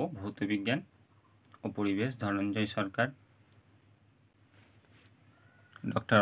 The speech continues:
অশোক কুমার ঘোষ, ভট্টাচার্য ব্রাদার্সের এই বইটার প্রথম অধ্যায়ের দ্বিতীয় পাঠ। প্রথম প্রশ্ন, তড়িৎ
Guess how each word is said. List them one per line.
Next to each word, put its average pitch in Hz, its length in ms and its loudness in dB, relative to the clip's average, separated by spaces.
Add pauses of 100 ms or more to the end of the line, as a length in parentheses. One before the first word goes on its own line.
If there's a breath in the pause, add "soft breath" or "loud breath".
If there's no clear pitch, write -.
অশোক - 260 -6
কুমার 98 300 4
ঘোষ, 85 180 -2 (520)
ভট্টাচার্য 98 640 -4
ব্রাদার্সের 95 440 4 (280)
এই 104 200 0
বইটার 90 340 0 (840 soft breath)
প্রথম 135 260 6 (100)
অধ্যায়ের 104 380 0 (540)
দ্বিতীয় 98 400 -2
পাঠ। 90 180 -4 (3000 soft breath)
প্রথম 127 280 10
প্রশ্ন, 113 260 4 (580)
তড়িৎ 131 260 10